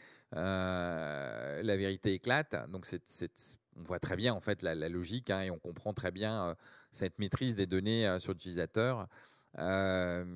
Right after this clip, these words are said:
qui, qui interpelle. Évidemment, les questions sur information et liberté publique, c'est-à-dire les informations qui circulent et les libertés publiques, c'est, euh, deviennent un, un sujet préoccupant. Vous avez dû peut-être voir que, euh, la semaine dernière ou les quinze derniers jours, euh, l'ensemble des, euh, réseaux sociaux, des dirigeants des, des réseaux sociaux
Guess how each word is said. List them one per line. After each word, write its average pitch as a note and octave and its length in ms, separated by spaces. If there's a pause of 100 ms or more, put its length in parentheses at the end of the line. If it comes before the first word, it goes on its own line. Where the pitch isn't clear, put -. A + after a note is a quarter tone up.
(100)
qui, G2 180
qui - 140
interpelle. E2 480 (580)
Évidemment, F3+ 480
les E3+ 120
questions D#3+ 420
sur C#3+ 320
information C#3 540
et C3 40
liberté B2 420
publique, E3+ 320
c'est-à-dire G2+ 220
les G#2 160
informations G#2+ 400
qui G#2 140
circulent A#2+ 680
et G#2+ 120
les G#2 120
libertés G2+ 380
publiques, G#2 340
c'est, G2 300
euh, F#2 240
deviennent G#2 480
un, F2 180
un G2 80
sujet G2+ 280
préoccupant. D3 520 (480)
Vous A#2 140
avez C#3+ 200
dû C#3+ 200
peut-être D3 380
voir C#3 420
que, - 120
euh, A#2+ 300
la A#2 140
semaine B2 220
dernière B2 460
ou A2 120
les G#2+ 100
quinze A#2+ 220
derniers A#2 260
jours, A2+ 400
euh, G2+ 180
l'ensemble A#2+ 540
des, A2 200
euh, G#2 120
réseaux G#2+ 300
sociaux, A#2+ 380
des G2 120
dirigeants B2 400
des, G2+ 360
des E2 100
réseaux G#2 240
sociaux A2 420